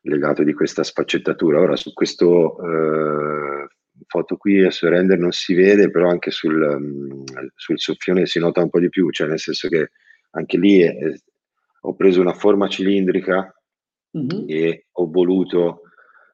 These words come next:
Speaker 1: andare per sottrazione, andando a fare un taglio, eh, simmetrico da entrambe le parti, e ho ottenuto questa specie di,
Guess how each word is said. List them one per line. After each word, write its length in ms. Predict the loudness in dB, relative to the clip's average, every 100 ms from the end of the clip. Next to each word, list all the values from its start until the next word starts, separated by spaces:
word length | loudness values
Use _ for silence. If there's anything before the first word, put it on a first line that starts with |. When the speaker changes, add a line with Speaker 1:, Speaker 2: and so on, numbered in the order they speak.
| _ _
Speaker 1:
andare 540 | -10 -6 -2 -2 -2
per 160 | -4 -6
sottrazione, 1080 | -2 -4 0 -2 -2 0 2 2 0 0 0
andando 360 | 0 -2 -2 -4
a 40 |
fare 240 | -4 -4
un 160 | -4 -4
taglio, 1160 | -4 -2 0 -2 -2 -6 -10 -8 -8 -8 -8 -8
eh, 40 |
simmetrico 840 | -8 -6 -4 -2 -4 -6 -8 -6 -6
da 80 |
entrambe 380 | -6 -4 -2 0
le 100 | -2
parti, 440 | -2 -2 -2 -4 -4
e 60 |
ho 60 | -4
ottenuto 520 | -4 -4 -4 -4 -6
questa 400 | -8 -10 -10 -10 _ _ _ _ _
specie 260 | -8 -6 -6
di, 280 | -6 -10